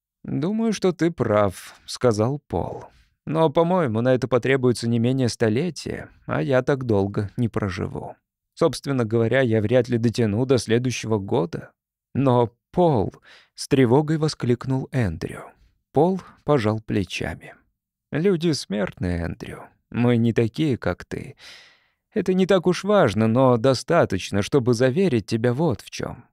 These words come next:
Я последний из рода Чарни. Есть дальние родственники по линии сестры моей бабушки, но они не в счет.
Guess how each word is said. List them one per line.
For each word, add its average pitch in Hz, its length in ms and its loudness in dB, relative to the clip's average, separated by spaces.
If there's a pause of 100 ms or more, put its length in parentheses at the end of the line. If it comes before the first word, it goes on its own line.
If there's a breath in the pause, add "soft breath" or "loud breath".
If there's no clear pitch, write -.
(260)
Я 120 360 4
последний 107 720 0
из 98 120 -2
рода 110 300 0
Чарни. - 600 -8 (640 soft breath)
Есть 135 540 0
дальние 123 400 0
родственники 110 600 -2
по 107 160 0
линии 104 240 0
сестры 110 400 -2
моей 104 220 0
бабушки, 98 480 -2
но 131 220 -4
они 110 200 0
не 98 140 -2
в 87 80 -8
счет. - 480 -12